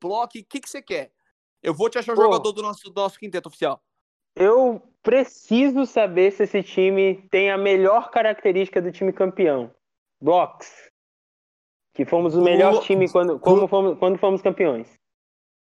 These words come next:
Speaker 1: Ó, bloqueio. Vou te falar de bloqueio. Cadê o bloqueio aqui que na, tá na minha tela? Que é
Speaker 2: Porteiros do Enem, como diz o Romulo Mendonça.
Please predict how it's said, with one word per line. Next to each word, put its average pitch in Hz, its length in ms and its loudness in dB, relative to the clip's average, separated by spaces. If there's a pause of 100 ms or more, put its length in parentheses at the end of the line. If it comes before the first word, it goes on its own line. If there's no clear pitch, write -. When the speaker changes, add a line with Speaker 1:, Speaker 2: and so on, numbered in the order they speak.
(280)
Speaker 1:
Ó, 170 240 0
bloqueio. 190 1300 -2
Vou 127 160 -16
te - 120 -20
falar 180 340 -4
de 160 180 -14
bloqueio. 143 720 -12
Cadê 139 320 -12
o 131 60 -8
bloqueio 127 360 -18
aqui 127 160 -20
que - 160 -20
na, 123 220 -14
tá 135 160 -10
na 127 80 -8
minha 139 160 -10
tela? 196 300 0
Que 175 60 -4
é - 20 -8
Speaker 2:
Porteiros 208 480 0
do 185 120 2
Enem, 160 380 0
como 135 260 -4
diz 127 160 -4
o 127 60 -4
Romulo 131 300 -4
Mendonça. 117 420 -10